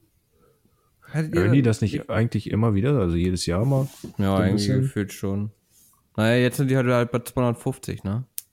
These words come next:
Speaker 2: Ja, guck, ich weiß noch, ich hatte damals mit, glaub ich, mit hundertneunzig oder so angefangen. Und als ich's dann nicht mehr gekriegt hab, war's irgendwann, glaub ich, bei zweihundertzehn.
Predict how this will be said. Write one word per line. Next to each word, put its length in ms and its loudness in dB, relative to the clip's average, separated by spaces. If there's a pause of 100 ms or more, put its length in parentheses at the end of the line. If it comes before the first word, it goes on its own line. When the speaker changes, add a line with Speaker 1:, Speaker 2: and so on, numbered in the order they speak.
(1200)
Speaker 2:
Ja, 120 0
guck, 240 -2
ich 120 -2
weiß 160 2
noch, 160 0
ich 160 -2
hatte 160 0
damals 460 0
mit, 340 -6
glaub 120 2
ich, 80 -2
mit 160 -2
hundertneunzig 760 0
oder 140 -2
so 100 -4
angefangen. 440 -4
Und 100 -2
als 200 -4
ich's 160 -4
dann 180 -2
nicht 200 -2
mehr 120 2
gekriegt 320 -2
hab, 80 0
war's 200 0
irgendwann, 340 -2
glaub 100 0
ich, 60 -4
bei 140 -4
zweihundertzehn. 800 -6